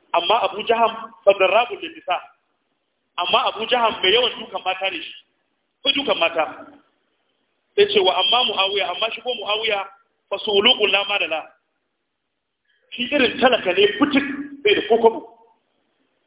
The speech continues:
Nan ba ana nufin cewa wato zai iya ɗaukar iyali ba. Irin talakan nan da wanda ba zai iya ɗaukar nauyin kansa ba, balle da nauyin iyalinsa. An gani?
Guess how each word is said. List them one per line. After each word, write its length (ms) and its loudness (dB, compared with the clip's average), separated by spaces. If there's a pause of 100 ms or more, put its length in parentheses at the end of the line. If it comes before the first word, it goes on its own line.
(1200)
Nan 140 2
ba 140 6
ana 160 0
nufin 240 -4
cewa 640 2 (280)
wato 380 0
zai 160 8
iya 140 2
ɗaukar 300 -2
iyali 300 2
ba. 140 -10 (520)
Irin 260 -4
talakan 400 0
nan 160 -2
da 80 4
wanda 340 2 (140)
ba 100 0
zai 180 2
iya 140 0
ɗaukar 320 0
nauyin 320 -2
kansa 180 -4
ba, 140 2
balle 240 0
da 60 -6 (120)
nauyin 180 2
iyalinsa. 420 -4 (2500)
An 100 -4
gani? 180 4